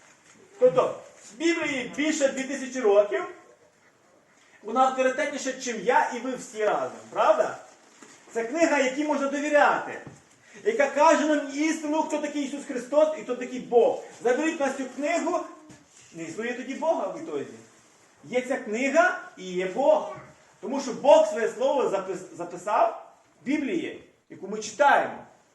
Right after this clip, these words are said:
І авторитет для вас має бути Біблія. Не людина, не священник, не ще хтось, а тільки Слово Боже.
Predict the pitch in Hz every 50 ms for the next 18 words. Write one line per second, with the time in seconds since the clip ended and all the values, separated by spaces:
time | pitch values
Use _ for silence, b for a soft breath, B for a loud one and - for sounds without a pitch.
0 | _ _ _ _ _ - - - - - 180 196 214 202 - - 214 220 220 220
1 | 220 330 370 370 - 247 214 202 - - 175 160 151 147 139 143 127 - - -
2 | 277 285 - 180 147 - - - - - _ _ _ _ - 147 190 226 240 269
3 | 262 220 233 240 247 247 240 240 - - 233 226 - - 247 247 254 247 240 233
4 | - - - 220 226 226 - - - 247 254 247 254 262 240 - - - - -
5 | 147 - - - 240 - 185 151 - - 240 262 240 220 - - 156 139 131 -